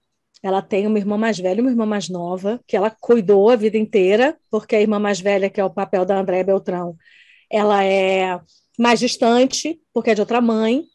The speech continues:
e ela tem uma, uma questão ali na família, ela é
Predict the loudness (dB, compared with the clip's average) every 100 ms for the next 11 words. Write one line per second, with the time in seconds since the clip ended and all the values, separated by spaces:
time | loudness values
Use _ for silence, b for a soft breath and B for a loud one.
0 | _ b b b b b b 6 8 8
1 | 4 4 4 4 2 2 4 2 2 0
2 | -2 -2 0 2 2 2 0 -2 -2 0
3 | 0 2 2 4 4 2